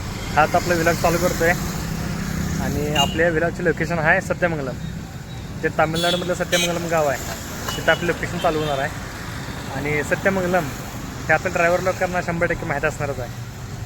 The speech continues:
कारण सत्यमंगलम हे असं एकदम फेमस गाव आहे. आणि सत्यमंगलमचा जो घाट आहे,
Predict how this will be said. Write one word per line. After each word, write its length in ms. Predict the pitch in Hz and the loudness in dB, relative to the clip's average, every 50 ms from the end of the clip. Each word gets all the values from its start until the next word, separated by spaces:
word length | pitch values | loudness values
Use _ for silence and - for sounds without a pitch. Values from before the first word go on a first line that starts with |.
| - - | -6 -4
कारण 120 | 151 147 | -4 -2
सत्यमंगलम 460 | 139 165 156 - 170 170 170 170 170 170 | -2 -2 -2 -2 -2 -2 -2 -2 -2 0
हे 60 | 170 | 0
असं 200 | 165 156 151 175 | 0 0 -2 -2
एकदम 260 | 170 160 - 180 175 | -2 -2 -2 -4 -4
फेमस 300 | - 175 165 160 160 156 | -2 -2 -2 -2 -2 -2
गाव 180 | 165 160 143 139 | 0 0 2 2
आहे. 160 | 143 151 - - - - - - - - - - - - - - | 0 -2 -4 -8 -12 -12 -14 -14 -12 -12 -12 -12 -10 -10 -10 -10
आणि 200 | 131 131 135 139 | -8 -6 -6 -6
सत्यमंगलमचा 480 | 135 - 156 - 170 165 165 165 160 165 | -6 -4 -2 -2 0 0 0 -2 -4 -4
जो 80 | 170 170 | -4 0
घाट 220 | 160 143 156 - 170 | 0 0 2 2 2
आहे, 140 | 151 131 | 2 2